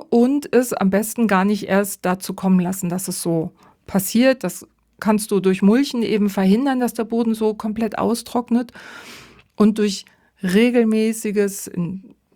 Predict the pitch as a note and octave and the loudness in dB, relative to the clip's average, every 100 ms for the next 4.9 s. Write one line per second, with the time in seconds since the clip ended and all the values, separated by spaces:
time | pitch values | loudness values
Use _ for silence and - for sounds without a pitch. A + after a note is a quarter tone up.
0 | - G3+ F#3+ - F#3+ F#3+ - - A3 G#3 | -4 -2 0 -2 -4 -2 -4 -4 0 0
1 | - F3+ F3+ G3 G#3 G3 F#3+ G3 F#3 G#3 | 0 -2 0 0 2 2 0 -4 -4 -4
2 | G#3 F#3+ F#3+ F3+ F3 - F3+ G3 F3 F#3 | -2 -2 0 -2 -2 0 2 2 2 -4
3 | F#3 F#3 F3 F#3 - - - F3 - F#3+ | -8 -8 -8 -8 -10 -12 -12 -12 -10 -8
4 | F#3 F3+ G3 G#3+ G#3+ G3 G#3 G3 F#3+ | -2 2 2 2 0 -2 -2 0 0